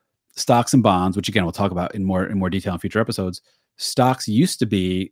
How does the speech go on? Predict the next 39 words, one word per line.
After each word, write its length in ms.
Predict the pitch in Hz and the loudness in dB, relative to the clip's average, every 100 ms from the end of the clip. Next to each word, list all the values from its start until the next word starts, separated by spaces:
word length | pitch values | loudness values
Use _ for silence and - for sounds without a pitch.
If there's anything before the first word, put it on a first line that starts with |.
| - | -10
things 400 | - 113 113 104 | 0 2 4 2
that 180 | 101 | -2
were, 340 | 98 95 92 87 | -2 -4 -4 -8
uh, 200 | 85 85 - _ | -10 -12 -12 _
physical 420 | 135 120 120 113 | 0 0 2 0
paper 320 | 98 113 107 | 0 -2 -2
certificates. 800 | 101 98 143 135 95 - - - - | -2 0 -2 -2 -6 -10 -10 -12 -6
You 120 | 107 | -4
know, 80 | 98 | -4
you 280 | 92 107 | 0 0
having 360 | 104 107 101 98 | 2 2 2 2
this, 260 | 92 - - | -2 -6 -10
what 140 | - | -10
was 160 | 107 - | -8 -8
called 200 | 92 90 | -8 -6
share, 520 | - 127 131 87 90 | -4 0 0 -2 -4
this 160 | 90 | -8
physical 400 | - 113 107 107 | -2 -2 0 -4
paper, 500 | 95 123 131 90 87 - _ _ _ - | -2 -2 0 0 -4 -8 _ _ _ -4
evidenced 520 | 120 135 117 117 - | 2 4 4 2 2
your 100 | 104 - | -2 0
ownership 460 | 107 107 - 101 | 2 2 0 -4
in 100 | 101 | -2
this 140 | 92 - | -2 -4
stock. 440 | - 92 - - _ _ _ _ _ | -4 -4 -4 -14 _ _ _ _ _
He 160 | - | 4
or 80 | 135 | 4
she 220 | 123 - | 4 2
who 140 | 123 123 | 4 4
held 260 | - 131 | 2 2
that 220 | 120 107 - - | 2 0 -2 -10
certificate 560 | - 110 123 107 101 | -2 0 2 2 -2
was 180 | 95 92 | -2 -2
the 80 | 98 | 0
one 160 | 98 | 2
who 100 | 98 104 | 0 0
owned 260 | 107 95 | 0 0
the 60 | 92 | -2
shares. 360 | - 113 - | -2 -4 -6